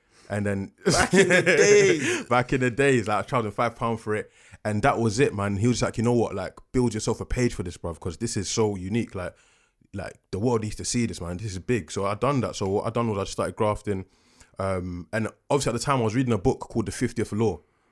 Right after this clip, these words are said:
Speaker 1: by Fifty Cent.
Speaker 2: Okay.
Speaker 1: And that really inspired me in terms of, like, you know, just making something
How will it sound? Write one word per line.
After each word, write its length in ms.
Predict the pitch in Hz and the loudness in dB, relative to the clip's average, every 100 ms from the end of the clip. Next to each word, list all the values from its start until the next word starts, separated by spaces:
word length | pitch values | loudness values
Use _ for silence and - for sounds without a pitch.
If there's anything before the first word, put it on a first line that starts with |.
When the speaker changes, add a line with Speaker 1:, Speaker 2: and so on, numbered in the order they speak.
| - | -6
Speaker 1:
by 100 | 98 | -4
Fifty 280 | - 110 95 | -4 -6 -4
Cent. 280 | - 101 - _ _ - | -2 -2 -4 _ _ -14
Speaker 2:
Okay. 220 | 82 78 101 | -12 -6 -2
Speaker 1:
And 380 | 104 98 101 85 | 2 2 0 0
that 200 | 120 107 | 0 0
really 420 | 110 127 120 107 | 0 2 2 -2
inspired 580 | 101 - - 120 113 95 | -4 -8 -2 0 0 -4
me 100 | 90 | -8
in 100 | 87 | -8
terms 320 | - 98 92 | -6 -4 -4
of, 140 | 87 | -6
like, 240 | 95 73 - | -6 -6 -6
you 60 | |
know, 260 | 95 92 87 | -4 -4 -4
just 200 | 104 - | -6 -2
making 440 | 101 117 113 110 98 | 0 0 0 -2 -2
something 520 | 110 98 - 95 | -4 -4 -4 -6